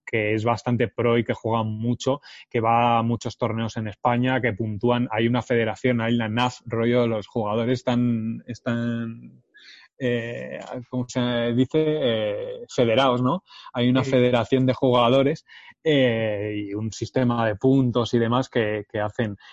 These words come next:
Speaker 1: Y sí, es un juego a-, es un juego azaroso, pero en verdad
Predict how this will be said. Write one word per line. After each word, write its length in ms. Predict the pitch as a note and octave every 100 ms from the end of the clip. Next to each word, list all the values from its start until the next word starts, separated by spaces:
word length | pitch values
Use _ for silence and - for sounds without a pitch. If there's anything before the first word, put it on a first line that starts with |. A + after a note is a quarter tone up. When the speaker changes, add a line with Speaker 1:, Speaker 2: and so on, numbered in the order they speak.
| - -
Speaker 1:
Y 80 |
sí, 220 | C3 D#3+ A#2+
es 100 | D3
un 80 |
juego 260 | A#2+ C#3+ C#3+
a-, 120 | C#3+ D#3
es 200 | C#3+ D#3+
un 60 |
juego 200 | - F3
azaroso, 580 | C3 - - D#3 - F3+
pero 280 | D3+ B2 A2+
en 160 | B2+ B2
verdad 320 | A#2+ C#3